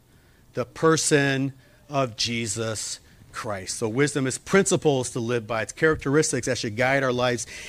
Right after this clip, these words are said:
and it is a person, the person of Jesus himself. Now, here's what I think is the key verse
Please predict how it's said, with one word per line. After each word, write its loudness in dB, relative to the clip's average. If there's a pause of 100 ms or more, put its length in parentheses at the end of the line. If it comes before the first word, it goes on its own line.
(120)
and 6
it 8
is 6
a 6
person, 2 (360)
the -8
person 0 (280)
of -8
Jesus -2 (260)
himself. 4
Now, -2
here's 10
what 6
I 10
think 2
is -2
the -10
key 0
verse 0